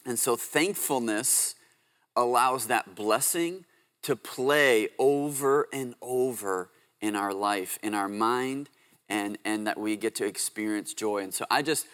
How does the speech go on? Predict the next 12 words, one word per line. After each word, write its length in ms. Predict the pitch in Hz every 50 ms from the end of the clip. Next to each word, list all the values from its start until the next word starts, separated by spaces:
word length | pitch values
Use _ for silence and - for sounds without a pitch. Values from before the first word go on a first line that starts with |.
| - - - -
I 140 | 123 147 175
believe 400 | 175 190 170 156 151 139 123 107
that 160 | 117 - -
thankful 500 | - - - 135 139 147 - - 147 127
people 460 | - - 117 107 - - 107 101 - _ _ -
are 140 | 98 98
joyful 580 | 92 82 80 - 95 98 101 101 95 - 90 87
people. 440 | - - 87 87 - - - 80 _ _ _ _ _ _ _ _ - - -
I 60 | 113
really 340 | 127 127 135 135 127 123 120
believe 400 | 101 110 110 107 104 104 104 87
that. 240 | 92 90 85 78